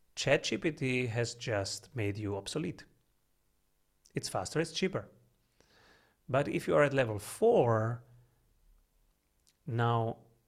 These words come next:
your team plus Chat G P T, that's the superpower that they wanna have.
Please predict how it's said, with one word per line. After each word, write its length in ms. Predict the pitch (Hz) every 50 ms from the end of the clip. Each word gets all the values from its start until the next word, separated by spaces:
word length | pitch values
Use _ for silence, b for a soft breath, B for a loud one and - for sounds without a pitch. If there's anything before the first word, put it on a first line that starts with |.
| - - _ -
your 320 | - 110 127 165 202 226
team 320 | 214 - - 143 127 117 107
plus 480 | 98 - - 165 185 226 262 - -
Chat 300 | - - - 139 120 120
G 100 | - -
P 160 | 123 - 131 113
T, 400 | - - 135 120 117 113 113 101 - - 277 165 113 101
that's 340 | 127 135 156 170 165 -
the 80 | - 151
superpower 640 | 131 - - 131 110 127 117 - 120 110 107 104 101
that 160 | 107 101 101
they 160 | 113 110 110
wanna 260 | 107 107 107 104 104
have. 400 | 104 131 165 156 110 92 - -